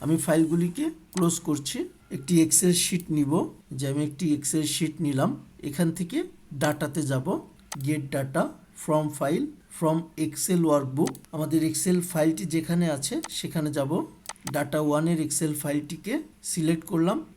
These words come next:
ইম্পোর্ট ক্লিক করলাম। এখান থেকে এই যে ডেটা ওয়ান টেবিল, এটাকে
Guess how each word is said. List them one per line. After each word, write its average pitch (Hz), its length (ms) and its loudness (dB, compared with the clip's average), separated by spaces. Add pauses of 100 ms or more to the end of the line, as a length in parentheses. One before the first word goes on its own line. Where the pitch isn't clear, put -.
(120)
ইম্পোর্ট 156 360 0
ক্লিক 143 200 -4 (100)
করলাম। 147 260 -2 (400)
এখান 180 180 4 (100)
থেকে 180 200 -2 (360)
এই 160 80 6 (100)
যে 170 80 4 (340)
ডেটা 160 220 2 (100)
ওয়ান 156 180 6 (140)
টেবিল, 151 280 2 (280)
এটাকে 160 320 -2